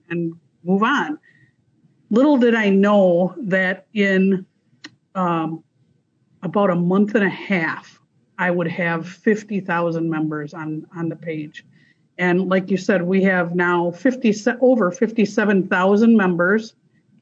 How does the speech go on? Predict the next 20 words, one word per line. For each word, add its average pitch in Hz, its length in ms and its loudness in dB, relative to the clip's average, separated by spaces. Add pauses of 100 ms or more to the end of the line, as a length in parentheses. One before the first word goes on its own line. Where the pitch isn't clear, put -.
and 185 340 2
four 247 420 2
hundred 233 420 4
and 160 180 0
fifty 214 720 -2
vendors. 165 760 -4 (840)
So 220 200 2
the 208 100 4
requirement 269 840 2
to 214 80 2
be 214 420 2
on 208 300 0
the 240 80 0
page 180 600 -6 (120)
is 190 240 2
you 196 160 2
must 202 680 0
sell 185 760 -2 (500)
a 180 480 -2 (160)
Wisconsin, 220 1120 0